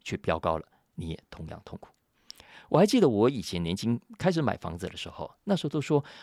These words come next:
，“哇，大概要七八年不吃不喝才买得起啊。”然后当时已经很多人在批评房价太高、太不合理，对年轻人太不公平了。可是现在呢，我这两天为了讲这个题目啊，我去看了一下，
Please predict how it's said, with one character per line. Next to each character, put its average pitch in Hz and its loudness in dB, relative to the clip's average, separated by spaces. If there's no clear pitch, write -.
，“哇， - 0
大 180 2
概 143 4
要 135 4
七 160 -2
八 143 0
年 107 2
不 - -4
吃 - -4
不 127 0
喝 107 -2
才 90 -8
买 90 -4
得 - -14
起 - -8
啊。” - -20
然 117 -2
后 120 2
当 135 2
时 123 -4
已 80 -8
经 104 -10
很 76 -12
多 104 -6
人 98 -4
在 - -8
批 - -10
评 78 -10
房 82 -8
价 87 -8
太 - -2
高、 85 -4
太 - 2
不 113 0
合 - -6
理， 82 -10
对 90 -8
年 73 -12
轻 - -10
人 - -10
太 - -12
不 - -16
公 82 -14
平 - -20
了。 - -20
可 147 0
是 143 0
现 160 2
在 135 4
呢， 101 -2
我 117 2
这 156 4
两 95 2
天 135 0
为 143 4
了 87 0
讲 - -4
这 117 -2
个 95 2
题 - -8
目 85 -6
啊， 78 -12
我 82 -10
去 - -10
看 151 0
了 92 -2
一 - -10
下， - -8